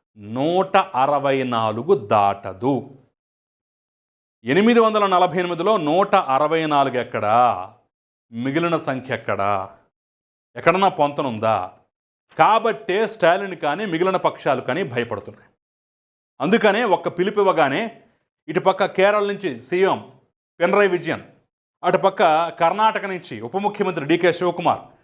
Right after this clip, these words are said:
మరోపక్క తెలంగాణ నుంచి రేవంత్ రెడ్డి, అదే తెలంగాణలో ఉప్పు నిప్పుగా ఉండేటటువంటి మిగిలిన పార్టీ నాయకులు కూడా వచ్చారు. కేటీఆర్ హాజరయ్యాడు కదా,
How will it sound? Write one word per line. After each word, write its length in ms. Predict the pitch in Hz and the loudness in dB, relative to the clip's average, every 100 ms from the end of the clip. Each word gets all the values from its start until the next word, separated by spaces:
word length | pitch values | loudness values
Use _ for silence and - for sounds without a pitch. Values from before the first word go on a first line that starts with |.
| _ _ - | _ _ 2
మరోపక్క 400 | 185 185 196 214 | 2 2 -2 -2
తెలంగాణ 560 | 202 226 214 220 214 | 0 0 0 2 2
నుంచి 440 | 208 202 - 135 - _ _ _ 107 98 | 0 -4 -6 -12 -14 _ _ _ _ -6
రేవంత్ 400 | 110 160 202 202 | 2 4 4 -2
రెడ్డి, 300 | 190 180 120 92 _ _ _ _ _ _ 147 | -6 -6 -10 -18 _ _ _ _ _ _ 2
అదే 280 | 185 262 | 4 6
తెలంగాణలో 640 | 262 254 254 254 247 247 240 | 4 0 0 2 2 4 2
ఉప్పు 340 | 226 233 247 | 0 -4 -2
నిప్పుగా 360 | 240 208 233 233 | -2 -2 2 2
ఉండేటటువంటి 640 | 226 226 214 214 214 208 156 180 185 _ _ | 4 2 0 -6 -4 0 0 -2 -6 _ _
మిగిలిన 420 | 139 156 190 240 | -6 2 2 2
పార్టీ 360 | 233 220 208 208 | 2 0 0 -4
నాయకులు 360 | 202 202 196 190 | -2 -2 -2 -2
కూడా 140 | 190 | -2
వచ్చారు. 320 | 170 156 107 - _ _ | 0 -2 -4 -8 _ _
కేటీఆర్ 360 | 202 214 233 220 | 0 2 2 2
హాజరయ్యాడు 460 | 180 190 190 175 123 | 2 0 2 0 0
కదా, 320 | 123 104 | 0 -2